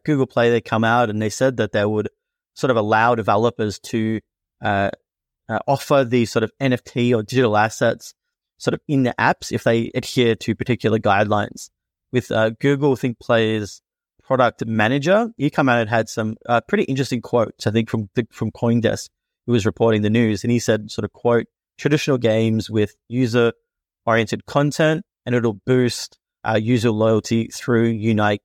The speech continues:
through unique N F T rewards," and how this is gonna reimagine games. So really positive, uh, step forward, especially because the mobile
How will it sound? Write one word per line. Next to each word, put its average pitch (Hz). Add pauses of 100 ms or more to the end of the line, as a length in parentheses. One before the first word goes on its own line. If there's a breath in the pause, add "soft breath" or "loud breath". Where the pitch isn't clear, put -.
(460)
through 131
unique 123 (120)
N 123
F 117
T 117
rewards," 110 (440)
and 110
how 117
this 107
is 101
gonna 110 (100)
reimagine 107
games. 104
So 104 (300)
really 214
positive, 117 (100)
uh, 104
step -
forward, 147 (340)
especially 156
because 120
the 113
mobile 113